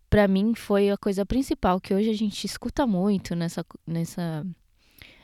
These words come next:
nesse tópico de autoconhecimento,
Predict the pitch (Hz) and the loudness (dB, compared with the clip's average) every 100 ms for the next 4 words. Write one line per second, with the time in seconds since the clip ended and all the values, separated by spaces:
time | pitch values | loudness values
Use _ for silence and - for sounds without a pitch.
0 | _ 180 - 175 175 - - 165 165 170 | _ -4 -4 -2 -2 -2 -4 0 0 -2
1 | - 170 165 - 156 165 185 175 170 - | -4 -4 -4 -6 -4 0 0 0 -2 -4
2 | 165 156 | -6 -6